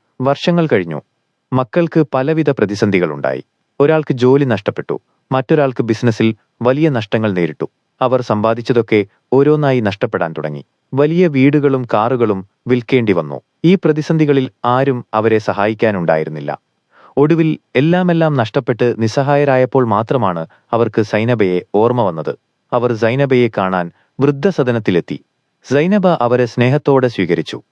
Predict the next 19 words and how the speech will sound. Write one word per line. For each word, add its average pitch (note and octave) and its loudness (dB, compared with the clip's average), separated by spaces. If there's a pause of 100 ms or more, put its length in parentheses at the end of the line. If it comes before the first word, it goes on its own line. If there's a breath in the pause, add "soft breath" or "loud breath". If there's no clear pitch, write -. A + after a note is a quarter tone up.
(260)
അവർ D3+ 0
ചെയ്ത C3+ 0
തെറ്റുകൾക്ക് G#2 0
മാപ്പ് F#2+ -2
ചോദിച്ചു. D#2 -4 (560)
സൈനബ F3 2
അവരോട് C3+ 2
ദേഷ്യപ്പെട്ടില്ല, A2 0 (300)
പകരം C3 0
അവരെ A2 2
ആശ്വസിപ്പിച്ചു. G#2 -4 (640)
നന്മയുടെയും E3 4
സ്നേഹത്തിന്റെയും B2 0 (240 soft breath)
മൂല്യം E3 4
തിരിച്ചറിയാൻ G2+ 0 (240)
ഈ C3 4
കഥ A2+ -2
നമ്മളെ F#2 0
പഠിപ്പിക്കുന്നു. E2+ -4